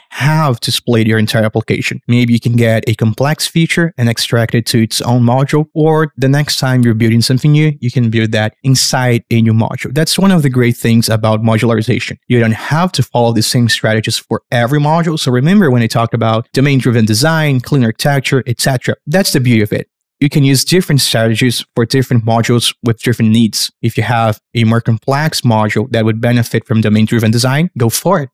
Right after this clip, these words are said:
If it's simple enough and you're comfortable with the default Laravel structure, go for it as well. There's no rule. That's pretty much all we're going to do for this lesson. On the next lesson, we're going to talk about service providers,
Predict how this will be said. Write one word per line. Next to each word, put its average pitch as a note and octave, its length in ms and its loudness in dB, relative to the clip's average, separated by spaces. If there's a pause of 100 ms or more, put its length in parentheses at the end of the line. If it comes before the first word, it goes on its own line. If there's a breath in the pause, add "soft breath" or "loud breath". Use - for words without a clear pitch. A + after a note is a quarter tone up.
If B2+ 200 -2
it's C3 140 0
simple A3 320 0
enough A2+ 320 2
and A2+ 160 2
you're A2+ 80 -4
comfortable C#3 480 0
with A2+ 140 0
the A2+ 260 -2
default C3 360 -2
Laravel A#2 260 2
structure, - 440 -4 (200)
go C3 100 2
for - 260 -2
it A#3 60 2
as A#2+ 160 -2
well. G#2+ 300 -2
There's B2+ 160 0
no B2 100 2
rule. A2 280 -2 (280)
That's B2 300 -2
pretty G#3+ 200 2
much C3 340 0 (160)
all C3+ 180 2
we're B2+ 140 2
going A#2 160 2
to A2 100 -2
do A#2+ 160 0
for A2+ 200 -2
this A2+ 240 0
lesson. G#2+ 420 -6
On C#3 140 0
the D#3 80 2
next F3 240 -2
lesson, D3 440 0
we're B2 120 2
going B2+ 240 2
to - 80 -4
talk B2 180 -2
about A#2 400 0
service A3 420 0
providers, - 640 -6